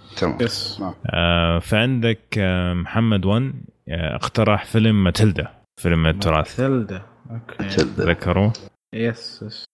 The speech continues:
Speaker 3: جيد كان.
Speaker 1: دقيقة، أنا والله، والله السامع عنه بس ما أذكره.
Speaker 3: مم. آه. آه. يلا، يلا.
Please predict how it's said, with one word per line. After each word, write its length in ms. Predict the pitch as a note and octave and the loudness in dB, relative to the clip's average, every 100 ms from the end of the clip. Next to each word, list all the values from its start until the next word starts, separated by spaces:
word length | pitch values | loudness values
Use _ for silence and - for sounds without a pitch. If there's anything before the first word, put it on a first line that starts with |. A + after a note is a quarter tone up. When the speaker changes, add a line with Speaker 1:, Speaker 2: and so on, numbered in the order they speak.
| - | 0
Speaker 3:
جيد 340 | A#2 D#3 E2+ - | 4 4 4 0
كان. 260 | E2 E2 A2+ _ _ - | -4 -4 -8 _ _ 0
Speaker 1:
دقيقة، 400 | F2 E2 C#2+ D#2 | 2 2 2 2
أنا 80 | D#2+ | 4
والله، 420 | E2+ E2+ D2+ D2+ | 2 4 2 4
والله 440 | E2 F#2+ F#2+ F#2+ - - - | 2 4 2 0 -4 -12 -4
السامع 460 | - - A#2 A#2+ G#2 | -2 2 2 2 0
عنه 180 | G#2+ | 0
بس 200 | F#2+ F#2 | -2 -4
ما 60 | F#2+ | -6
أذكره. 280 | - - - - _ - | -6 -12 -14 -18 _ -6
Speaker 3:
مم. 300 | F2 F2+ E2 - _ _ - | 0 0 0 -6 _ _ 0
آه. 280 | G#2 A2 A2+ - - - | 4 4 2 -8 -20 -6
آه. 100 | F#2 - _ - | -6 -6 _ -2
يلا، 280 | G#2 A2+ F#2+ | 0 2 2
يلا. 280 | G#2+ F#2+ | 2 0